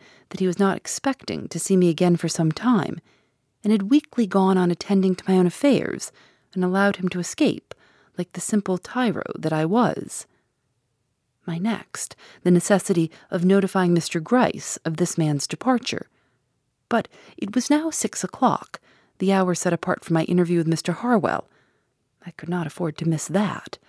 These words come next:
So merely stopping to dispatch a line to Mister Gryce,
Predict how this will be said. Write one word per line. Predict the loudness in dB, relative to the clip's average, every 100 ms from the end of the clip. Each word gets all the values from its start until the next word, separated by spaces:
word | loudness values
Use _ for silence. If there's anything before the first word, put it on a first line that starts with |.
| _ _ _ _ _ _
So | 0 4
merely | 6 6 4
stopping | 0 2 2 2 -2
to | -2 -4
dispatch | -4 0 -2 0 -2
a |
line | -2 -2 -2
to | -4
Mister | -6 -8
Gryce, | -2 0 0 0 -8